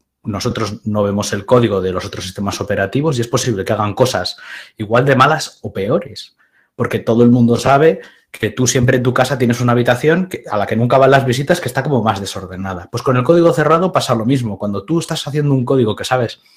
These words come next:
que no va a ver el mundo exterior, pues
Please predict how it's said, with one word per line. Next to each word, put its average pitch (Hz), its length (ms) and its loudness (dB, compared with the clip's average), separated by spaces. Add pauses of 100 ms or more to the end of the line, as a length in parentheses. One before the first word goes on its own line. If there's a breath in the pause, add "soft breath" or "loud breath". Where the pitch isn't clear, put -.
(420 loud breath)
que 117 100 -6
no 127 80 0
va 147 80 6
a 143 40 6
ver 139 120 4
el 120 140 2
mundo 120 240 4
exterior, 110 560 -2 (600)
pues - 520 4